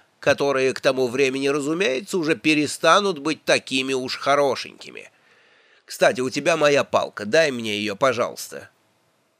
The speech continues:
Вытащив из пачки Lucky Strike сигарету, он прикурил от одноразового бика.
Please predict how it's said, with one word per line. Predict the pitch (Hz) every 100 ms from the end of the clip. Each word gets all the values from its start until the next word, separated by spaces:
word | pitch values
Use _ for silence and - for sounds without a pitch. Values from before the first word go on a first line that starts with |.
| _ _ _
Вытащив | 110 117 110 - 107
из | 120 -
пачки | - 110 - 113
Lucky | 117 107 107
Strike | - 127 113 95
сигарету, | - 131 147 196 170 165 - _ _ _
он | - 196
прикурил | - 175 - 147 120 123 -
от | 139 123
одноразового | 117 123 123 110 98 107 110 110 117
бика. | 113 104 - -